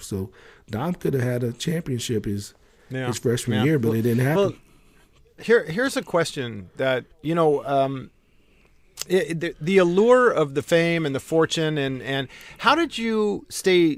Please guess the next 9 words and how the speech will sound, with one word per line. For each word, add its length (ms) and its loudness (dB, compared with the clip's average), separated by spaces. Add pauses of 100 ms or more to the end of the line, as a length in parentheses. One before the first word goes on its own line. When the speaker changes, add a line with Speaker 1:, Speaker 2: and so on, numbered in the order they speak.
(120)
Speaker 2:
grounded 640 0
enough 420 -6
as 200 -4
a 60 0
family, 440 0
and 120 0
in 120 -2
particular 560 -4
Dom, 560 -2